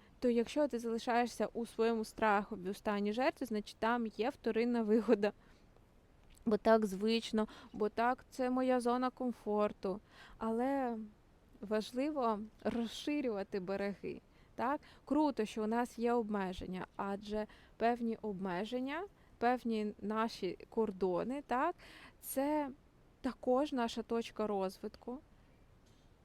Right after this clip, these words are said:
Щоб ми розширювали, щоб ми розвивали, щоб ми створювали щось нове,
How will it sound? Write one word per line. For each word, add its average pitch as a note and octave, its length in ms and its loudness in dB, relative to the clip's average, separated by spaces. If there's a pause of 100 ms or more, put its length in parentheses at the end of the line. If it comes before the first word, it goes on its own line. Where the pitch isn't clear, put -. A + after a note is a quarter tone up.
(100)
Щоб A#3+ 260 -2
ми B3 300 0
розширювали, A#3+ 800 0
щоб G3+ 340 -4
ми A3+ 340 -2
розвивали, G3+ 800 0
щоб G3+ 340 -6
ми A3 120 0
створювали A3 640 -2
щось G3+ 420 -4
нове, F3+ 440 0